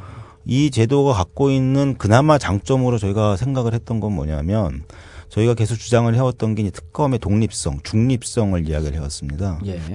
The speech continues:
Speaker 1: 결국 그것은 이제 대통령이나 권력으로부터의 중립성, 독립성이 가장 큰 의미가 되겠고요.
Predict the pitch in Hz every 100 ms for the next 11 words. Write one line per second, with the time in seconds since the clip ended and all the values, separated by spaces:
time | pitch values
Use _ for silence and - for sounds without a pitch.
0 | 143 110 127 123 120 131 - 143 139 135
1 | 120 101 107 101 90 90 135 131 131 -
2 | 95 127 160 156 147 135 113 - 123 120
3 | 113 113 113 107 90 - 110 120 - 120
4 | 104 110 104 104 - - 107 107 - 95
5 | 98 - - 185 139 92 92 82 71 71
6 | - 101 120